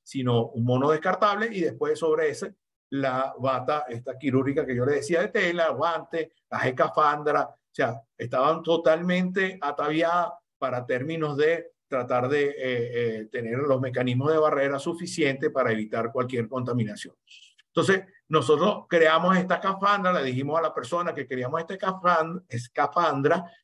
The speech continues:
y esta escafandra, la persona se la ponía, lo que limitaba que solamente que ca-, quedara, eh, la expuesta la, la menor cantidad pa-, de la parte de la cara, sobre todo para las enfermeras que tenían el cabello largo,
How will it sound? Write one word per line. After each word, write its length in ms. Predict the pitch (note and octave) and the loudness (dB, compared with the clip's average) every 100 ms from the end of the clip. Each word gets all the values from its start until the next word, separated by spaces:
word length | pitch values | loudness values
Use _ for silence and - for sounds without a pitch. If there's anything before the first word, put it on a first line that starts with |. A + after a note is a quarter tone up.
| _ | _
y 100 | C#3 | -6
esta 140 | B2+ D3+ | -2 0
escafandra, 680 | F3 D#3+ F3 E3+ F3 F#3 - _ | 0 2 4 4 2 -2 -4 _
la 120 | C#3+ | -4
persona 320 | C#3 B2 C3 | -2 -2 -2
se 120 | C3 F#3+ | 0 0
la 120 | F3+ | 2
ponía, 400 | G#3 G#3+ G#3 G#3+ - _ | 2 0 0 -2 -14 _
lo 200 | E3 E3 | -2 -2
que 260 | D#3+ D#3 D3+ | -2 -4 -4
limitaba 580 | D#3+ D#3+ D3+ D#3+ D#3+ F#3 | -6 -4 0 4 4 4
que 100 | F3 | 0
solamente 540 | E3 D#3+ E3+ E3+ F3+ | 2 2 2 -2 -4
que 120 | E3+ E3 | -4 -2
ca-, 320 | E3 D3+ - | -2 -2 -4
quedara, 580 | D3 C#3+ D#3 C#3 A2 - _ _ _ | -2 0 0 0 -4 -10 _ _ _
eh, 400 | C3 B2 A#2 A#2+ - | -6 -2 -2 -4 -8
la 260 | C#3 B2 | -6 -4
expuesta 520 | A#2+ A#2+ - - D#3 C3 | -6 -2 0 2 2 -2
la, 160 | B2+ E3 C#3 C3 | -2 -10 -10 -2
la 160 | C3+ | 0
menor 280 | B2+ C3 D3+ | 2 2 2
cantidad 540 | F#3+ F3+ F3+ D3+ D#3+ - | 2 0 2 2 2 2
pa-, 200 | E3+ E3+ | 0 0
de 140 | C#3 B2+ | -4 -4
la 140 | A#2 | -4
parte 260 | B2+ A#2+ F#3 | -4 -2 0
de 60 | |
la 120 | F#3+ | 2
cara, 360 | F#3 E3 E3 F3+ - _ | 2 2 2 -2 -10 _
sobre 280 | - C#3 B2+ | 0 0 2
todo 280 | C3 G#3 E3 | 0 0 0
para 140 | B2+ | -4
las 100 | A#2+ | -4
enfermeras 440 | A#2+ B2 D#3+ F#3 B2+ | -4 -2 -2 -2 -2
que 100 | A#2+ | -6
tenían 280 | A2+ A#2 | -6 -6
el 100 | D3 | -6
cabello 340 | C#3+ B2+ C3 F#3+ | 0 2 2 2
largo, 460 | F#3 D3 E3+ F3+ | 2 2 -4 -8